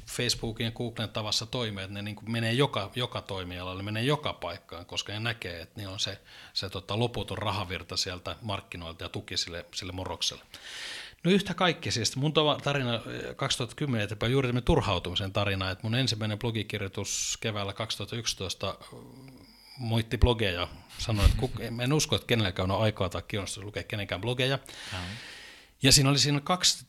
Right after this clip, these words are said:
Speaker 1: tiedon driveria. Toinen oli se, että mä olin niinku, koin olevani ajatusten kanssa vähän yksin,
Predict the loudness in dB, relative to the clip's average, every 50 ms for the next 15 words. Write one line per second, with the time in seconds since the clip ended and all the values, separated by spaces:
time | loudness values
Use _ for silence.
0 | _ 0 2 4 4 2 4 6 6 6 6 6 2 0 -2 4 6 8 8 8
1 | 8 6 6 4 4 4 2 2 0 -2 -2 -2 -2 0 -2 -4 -4 -2 0 2
2 | 2 2 2 0 -6 -10 -10 4 8 10 10 10 10 8 6 4 4 2 0 2
3 | 4 4 4 2 0 0 -2 0 -2 0 0 2 2 2 2 2 -2 -4 -2 -4
4 | -2 4 6 6 6 6 6 4